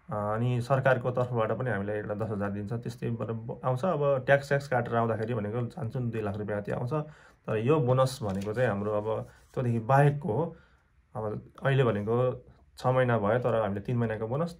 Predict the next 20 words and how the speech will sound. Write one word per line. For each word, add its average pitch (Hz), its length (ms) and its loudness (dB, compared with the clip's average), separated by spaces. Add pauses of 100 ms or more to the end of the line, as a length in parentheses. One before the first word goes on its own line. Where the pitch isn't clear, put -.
तर 113 180 2
हामीले 110 400 0 (520)
डिसेम्बरमा 120 580 4
चाहिँ 147 180 -2 (240)
दुई 113 220 -2
लाख 131 180 6
जति 110 200 -2
स्यालेरी 107 300 -2
पाउँछौँ। 120 380 -4 (380)
त्यही 113 140 0
भएर 127 300 2 (160)
यदि 131 240 0
कोही 135 220 0
एसएसडब्ल्यू 139 680 2
भिजामा 110 460 0
जापान 107 300 0
आउनु 110 220 0
हुँदैछ 113 420 0
भनेदेखि 104 480 0
चाहिँ 143 200 0